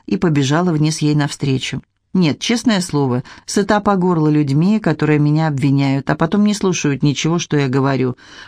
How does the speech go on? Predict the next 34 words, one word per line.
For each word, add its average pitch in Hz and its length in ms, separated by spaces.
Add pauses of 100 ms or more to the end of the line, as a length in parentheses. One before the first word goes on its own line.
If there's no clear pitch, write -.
(180)
позже 190 400
жаловалась 143 580 (200)
Клэри 147 340
Полли, 202 520 (320)
пока 196 280
они 233 180
ждали 175 680
в 131 100
дневной 147 440
детской, 147 580 (220)
когда 147 440 (280)
Эллен 233 340
вскипятит 147 520
воду, 185 260
чтобы 143 300
наполнить 170 540
ею 151 260
грелки. 127 540 (540)
"Дело 135 300
ведь 139 200
не 160 100
в 147 100
том, 196 440 (240)
девственница 156 840
она 139 260
или 151 140
нет. 143 320 (300)
Мне 131 180
также 156 300
любопытно 156 580
знать 165 260
про 165 140
заключенных, 165 800
монашек, 131 640